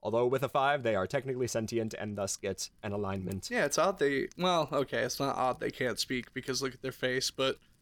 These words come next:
Speaker 2: <laughs>
Speaker 1: Yeah, yeah,
Speaker 2: Five,
Speaker 1: I
Speaker 2: five intelligence is generally the, like, threshold for being able to speak in D and D,
Speaker 1: Yeah,
Speaker 2: so.
Speaker 1: and we'll talk about it in a second. I'm kinda grumpy that we're running into a bunch of, "It can understand this language, but can't speak," because,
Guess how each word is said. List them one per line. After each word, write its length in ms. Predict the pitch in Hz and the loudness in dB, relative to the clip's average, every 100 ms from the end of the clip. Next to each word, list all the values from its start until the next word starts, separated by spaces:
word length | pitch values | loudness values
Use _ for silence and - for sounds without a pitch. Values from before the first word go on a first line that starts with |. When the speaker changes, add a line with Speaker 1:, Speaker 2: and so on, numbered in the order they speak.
| _ | _
Speaker 2:
<laughs> 300 | - - 226 | -4 0 4
Speaker 1:
Yeah, 340 | 226 226 214 180 - - - | 6 6 4 2 -6 -18 -4
yeah, 460 | 170 175 175 170 165 139 | 2 4 6 4 2 2
Speaker 2:
Five, 220 | 170 170 | 4 4
Speaker 1:
I 180 | 170 165 | 4 6
Speaker 2:
five 240 | 175 165 | 6 6
intelligence 680 | 151 143 147 139 139 135 - | 4 4 4 4 2 0 0
is 100 | 135 | 2
generally 500 | 139 135 123 120 127 | 2 0 0 2 0
the, 220 | 123 123 | 0 -2
like, 300 | 120 120 127 | 0 2 0
threshold 600 | - - 139 - 131 127 127 | -2 0 0 2 0 0 -2
for 120 | 131 | -6
being 300 | 127 131 135 | -2 -4 -2
able 180 | 139 131 | -2 -2
to 80 | 135 | -2
speak 360 | - 135 131 | 0 -2 -4
in 200 | - 139 139 | -12 -14 -6
D 160 | 135 | -2
and 100 | 135 | -2
D, 200 | 139 139 - | -2 -4 -4
Speaker 1:
Yeah, 460 | 156 165 147 135 127 | 2 4 6 6 4
Speaker 2:
so. 60 | - | 4
Speaker 1:
and 380 | 156 165 151 147 | 4 4 4 2
we'll 220 | 156 196 | 4 2
talk 200 | 175 156 | 4 2
about 180 | 147 147 | 4 4
it 100 | 143 | 4
in 120 | 123 | 4
a 60 | 113 | 2
second. 420 | - 110 120 117 | 2 2 2 2
I'm 640 | - 107 104 101 98 98 95 | 2 4 4 2 0 -2 -4
kinda 320 | - 101 87 | -4 -4 -4
grumpy 520 | - 92 98 101 98 | -4 -6 -4 -2 -2
that 240 | 101 101 - | 0 -2 -2
we're 180 | 101 101 | -2 -2
running 320 | 107 107 104 | 0 -2 0
into 260 | 107 - 107 | -2 -2 -2
a 60 | |
bunch 280 | 98 98 - | 0 -2 0
of, 280 | 104 101 101 - | 0 0 -2 -4
"It 200 | 147 - | -4 0
can 240 | 139 131 | 0 2
understand 560 | 131 147 143 185 170 123 | 0 0 0 2 2 2
this 140 | 101 | 2
language, 360 | 113 117 139 131 | 2 2 0 0
but 160 | 123 - | -4 0
can't 240 | 135 120 | -2 0
speak," 360 | - 151 95 - | 0 0 0 -8
because, 460 | 104 104 95 - | -4 0 2 0